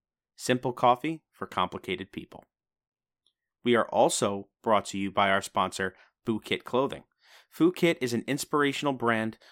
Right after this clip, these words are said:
with the mission to inspire and motivate people to live life without regret and accept challenges that are worth the risk. Visit the link in the episode description and use the promo code sober highway at checkout for a discount on your order.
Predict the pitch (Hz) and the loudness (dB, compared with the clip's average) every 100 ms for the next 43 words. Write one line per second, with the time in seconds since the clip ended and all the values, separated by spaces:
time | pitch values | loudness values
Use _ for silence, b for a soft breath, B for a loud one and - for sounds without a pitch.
0 | b - - 107 123 127 127 - 101 - | b -10 -2 0 2 0 -4 -4 -8 -6
1 | - 135 143 151 143 - 104 113 131 131 | 0 0 2 -2 -6 -8 -2 0 0 0
2 | 127 127 120 120 - 101 135 - 127 127 | -2 -4 -6 -6 -6 -6 -6 -2 -2 -2
3 | - 101 101 123 - 101 - _ B B | 0 0 0 -2 -2 -2 -2 _ B B
4 | B 135 131 - 170 - - 143 123 101 | B 0 0 0 -2 0 2 2 2 -2
5 | - 95 90 95 92 101 - - - _ | -6 -6 -4 -4 -4 -8 -8 -10 -12 _
6 | _ _ _ _ _ _ _ _ _ 131 | _ _ _ _ _ _ _ _ _ -2
7 | 147 170 170 147 147 120 117 117 123 - | -2 -2 -2 -2 -2 -2 0 -2 -4 -4
8 | 123 120 - 98 - 98 - b b b | -4 -6 -6 -6 -6 -10 -12 b b b
9 | - 135 180 - - 147 135 131 123 117 | -4 -2 -2 -2 0 0 0 -2 -2 -2
10 | - 123 131 - 120 117 113 107 107 98 | 0 0 2 4 4 4 0 0 -4 0
11 | 98 98 - 90 117 - 120 110 101 95 | 0 -2 -6 -6 -4 -2 -2 -2 -2 -6
12 | 90 80 - | -10 -12 -14